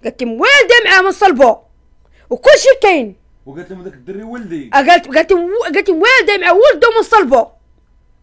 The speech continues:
Speaker 2: هادشي قالتو فمها.
Speaker 1: قا-، قالتو فمها مقيده في لابيجي ديال الحي المحمدي. ولا كان هاد الس-، الشيء صاب كذوب،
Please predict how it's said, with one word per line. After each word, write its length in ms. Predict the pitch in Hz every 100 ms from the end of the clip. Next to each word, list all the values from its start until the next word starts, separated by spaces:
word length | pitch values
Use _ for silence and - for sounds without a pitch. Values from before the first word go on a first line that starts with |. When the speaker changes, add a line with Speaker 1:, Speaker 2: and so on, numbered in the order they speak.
| _
Speaker 2:
هادشي 260 | 135 -
قالتو 400 | 160 220 214 208
فمها. 140 | 196 233
Speaker 1:
قا-، 220 | 480 539
قالتو 420 | 285 508 554 539
فمها 480 | - 571 554 349 370
مقيده 500 | 381 - 480 427 427
في 100 | 427 554 508
لابيجي 400 | 254 415 277 440 403
ديال 100 | 453
الحي 120 | -
المحمدي. 760 | 508 605 453 480 392 269 233 _ _ -
ولا 260 | 247 381
كان 180 | 466 453
هاد 140 | 370 403
الس-، 220 | - 320
الشيء 260 | - 370
صاب 220 | 359 370 359
كذوب، 460 | - 539 762 -